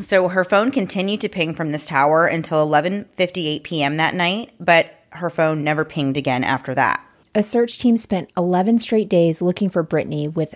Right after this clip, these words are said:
Speaker 2: large-scale searches happening every day for the next five to six months.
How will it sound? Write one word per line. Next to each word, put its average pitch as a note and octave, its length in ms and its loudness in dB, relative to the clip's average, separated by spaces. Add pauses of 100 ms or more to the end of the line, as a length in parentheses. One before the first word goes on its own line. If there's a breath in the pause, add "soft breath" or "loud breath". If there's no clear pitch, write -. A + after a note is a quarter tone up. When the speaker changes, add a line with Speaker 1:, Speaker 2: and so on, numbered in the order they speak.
(100)
Speaker 2:
large-scale G#3+ 720 2
searches E3+ 440 -2
happening D#3 520 -4
every G3+ 280 2
day E3 240 4
for F#3+ 160 -2
the F3 80 4
next E3 280 -4
five D3+ 240 0
to D#3 60 -6
six - 280 -10
months. C#3 420 -8